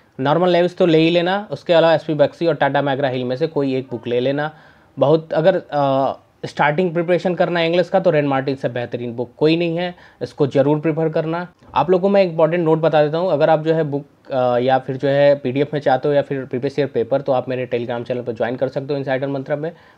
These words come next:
वहाँ पे मैं time to time update करते रहता हूँ। इंपॉर्टेंट टिप्स की मैं बात करूँ तो at least one newspaper regular पढ़ो, जिससे आपको जो है दो बेनिफिट होंगे, एक तो आपका वर्कअप इंप्रूवमेंट हो जाएगा और दूसरा जो है करंट अफेयर जो है आपका प्रिपरेशन हो। लास्ट सिक्स मंथ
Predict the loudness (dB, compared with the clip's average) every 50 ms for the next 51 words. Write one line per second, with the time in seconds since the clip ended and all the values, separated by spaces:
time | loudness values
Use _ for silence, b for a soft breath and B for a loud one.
0 | b -10 -6 -2 0 0 0 0 0 -2 -2 -2 -4 -6 -4 -4 -4 -2 -2 -4
1 | -4 -4 -6 -6 -4 -6 -6 -4 -4 -2 -2 -2 -4 -6 -6 -8 -8 -10 -12 b
2 | b b b b b b b -2 2 2 4 4 2 0 -2 -4 -4 -6 -6 -4
3 | -2 -2 0 0 -2 -2 -4 -4 -4 -4 0 0 0 0 -2 -4 -6 -6 -6 -4
4 | -4 -2 -2 0 -2 -2 -2 -4 -4 -2 -2 -2 -2 -2 0 2 2 2 2 2
5 | 0 0 0 -2 -4 -6 -8 -2 0 0 0 0 -2 -6 -4 0 0 0 0 0
6 | 0 -2 -2 0 -2 -4 -4 -6 -10 -8 -8 -8 -8 -6 -6 -6 -6 -4 -2 -2
7 | -2 -2 -2 -4 -4 -4 -4 -4 -4 -6 -6 -6 -6 -6 -8 -8 -8 -6 -6 -4
8 | -4 -2 -2 -2 -2 -4 -4 -4 -8 -8 -6 -4 -4 -4 -4 -4 -4 -4 -6 -6
9 | B B B B B B 0 2 2 2 4 4 2 2 4 2 2 2 2 0
10 | -2 -2 -2 -2 -2 -2 -2 -2 -2 -2 -4 -4 -6 -6 -4 -2 0 2 0 0
11 | 0 -6 -8 -8 -6 -4 -4 -4